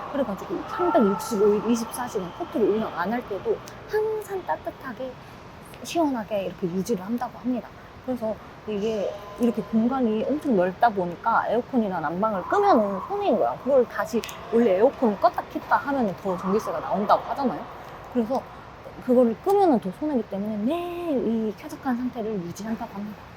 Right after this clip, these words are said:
그래서 이렇게 비싼 코트이긴 하지만 그래도 뭐 돈을 버는 구조는 아니라고 해요. 뭐 진짠지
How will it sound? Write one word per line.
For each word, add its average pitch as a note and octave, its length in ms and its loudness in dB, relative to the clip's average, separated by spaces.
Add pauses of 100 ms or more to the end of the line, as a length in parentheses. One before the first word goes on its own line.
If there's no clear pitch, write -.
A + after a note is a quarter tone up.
(840)
그래서 A#3+ 320 0 (640)
이렇게 G#3 300 0
비싼 C#4 380 -2
코트이긴 C4 500 0
하지만 B3+ 400 -2 (320)
그래도 A3 340 2
뭐 F#3 500 0
돈을 A3 300 4
버는 G#3 400 0
구조는 F#3 300 -4
아니라고 F3+ 460 2
해요. A#3+ 260 -4 (440)
뭐 D#3+ 120 -14
진짠지 G3 600 -2